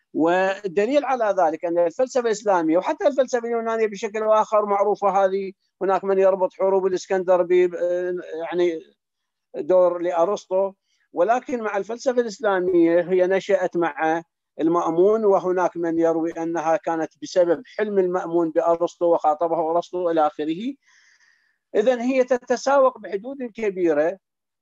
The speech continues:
في أنها تحافظ على نظام السلطة ولا تتعارض معه. وإذا لاحظنا كل تاريخ الفلسفة حينما يصل الفيلسوف إلى نقد السياسة أو نقد السلطة، واللي هو دائمًا يعتقد، يعني يطرح في مضمر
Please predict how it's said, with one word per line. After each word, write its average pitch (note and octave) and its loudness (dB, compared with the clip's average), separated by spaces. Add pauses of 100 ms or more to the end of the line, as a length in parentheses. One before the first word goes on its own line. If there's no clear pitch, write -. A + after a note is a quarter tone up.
في A3 -6
أنها B3+ 0
تحافظ C4 0
على A3+ 2
نظام F#3+ 0
السلطة D3+ -4
ولا C4 2
تتعارض G3 -2
معه. B2+ -4
وإذا F#3+ 0
لاحظنا B3 -2
كل D4 -4
تاريخ A#3 -2
الفلسفة E3 0
حينما G3 0
يصل C#4 0
الفيلسوف G3 0
إلى G3 2
نقد C#4 -2
السياسة E3 0 (840)
أو F3 2
نقد C#4 -2
السلطة، F#3+ -2
واللي G#3+ 0
هو A#3 4
دائمًا B3 0
يعتقد، G3+ -2
يعني F3+ 4
يطرح G#3 0
في F#3+ -2
مضمر F3+ 0